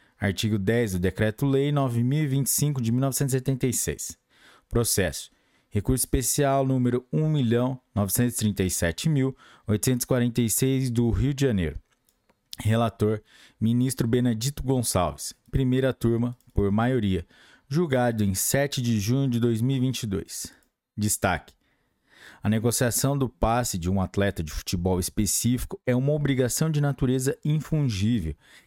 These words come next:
e de execução específica, não podendo ser utilizada para compensação privada de créditos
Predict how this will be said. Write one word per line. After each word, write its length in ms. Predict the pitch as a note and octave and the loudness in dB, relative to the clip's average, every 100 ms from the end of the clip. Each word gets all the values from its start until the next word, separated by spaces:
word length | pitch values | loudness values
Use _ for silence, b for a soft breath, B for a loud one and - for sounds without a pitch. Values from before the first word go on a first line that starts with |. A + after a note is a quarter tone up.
| B | B
e 100 | G#2 | -2
de 160 | G2 G#2+ | 0 0
execução 580 | F#2+ G#2 - - B2 | 0 -2 -2 -2 0
específica, 680 | C3+ - B2 - A2+ G2+ - _ b b b | -2 -2 -2 0 0 -2 -6 _ b b b
não 160 | G#2+ A2+ | -2 0
podendo 340 | A2 G2+ G2+ | 0 0 0
ser 200 | F#2 G#2 | 0 0
utilizada 720 | G2 - G2+ F2+ G2 G#2+ F2 | 0 0 0 2 2 2 -2
para 220 | - E2+ D#2+ | -2 -2 0
compensação 640 | A2+ G2+ A2 B2+ A2 C3 | -2 0 0 0 0 -2
privada 600 | - D3+ A#2+ A#2+ D3 C#3+ | 0 -2 0 0 0 0
de 160 | A2 G2+ | -2 -4
créditos 680 | - F#2 F#2+ G2+ - B2+ | 0 0 2 -2 -4 -4